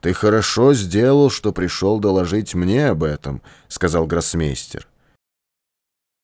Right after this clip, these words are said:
«В нашем присутствии каждый прецептор — такой же член ордена, как и остальная братья, и не должен иметь своей воли,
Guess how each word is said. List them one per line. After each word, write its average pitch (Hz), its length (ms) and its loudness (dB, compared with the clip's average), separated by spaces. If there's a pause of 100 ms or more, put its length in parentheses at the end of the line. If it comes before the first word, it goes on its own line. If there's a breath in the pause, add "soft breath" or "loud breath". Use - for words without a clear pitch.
(220)
«В 71 120 -8
нашем 120 440 2
присутствии 123 800 2
каждый 113 500 4
прецептор — 101 840 2
такой 107 520 2
же 113 140 0
член 107 500 2
ордена, 107 600 2
как 101 260 2
и 104 60 0
остальная 104 520 2
братья, 104 680 4 (640)
и 92 120 -2
не 117 120 6
должен 123 600 6
иметь 113 300 2
своей 92 420 2
воли, 98 500 2